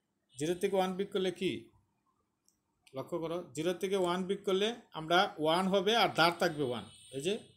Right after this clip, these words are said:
জিরো থেকে ওয়ান বিয়োগ করলে ওয়ান, দাঁড় থাকবে ওয়ান। তাহলে জিরো থেকে ওয়ান বিয়োগ করলে ওয়ান, দাঁড় থাকবে ওয়ান, এই দাঁড় ওয়ানটা আমরা এখানে লিখে রাখলাম। আর এই ওয়ান থেকে ওয়ান বিয়োগ করলে জিরো। তাহলে টোটাল মানটা আমরা পাচ্ছি,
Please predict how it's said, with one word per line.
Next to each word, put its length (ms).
জিরো 220
থেকে 340
ওয়ান 320
বিয়োগ 220
করলে 160
ওয়ান, 320
দাঁড় 240
থাকবে 260
ওয়ান। 200
তাহলে 220
জিরো 220
থেকে 200
ওয়ান 220
বিয়োগ 200
করলে 200
ওয়ান, 340
দাঁড় 280
থাকবে 240
ওয়ান, 260
এই 180
দাঁড় 300
ওয়ানটা 400
আমরা 180
এখানে 260
লিখে 280
রাখলাম। 280
আর 160
এই 80
ওয়ান 160
থেকে 180
ওয়ান 180
বিয়োগ 220
করলে 300
জিরো। 220
তাহলে 220
টোটাল 320
মানটা 300
আমরা 160
পাচ্ছি, 320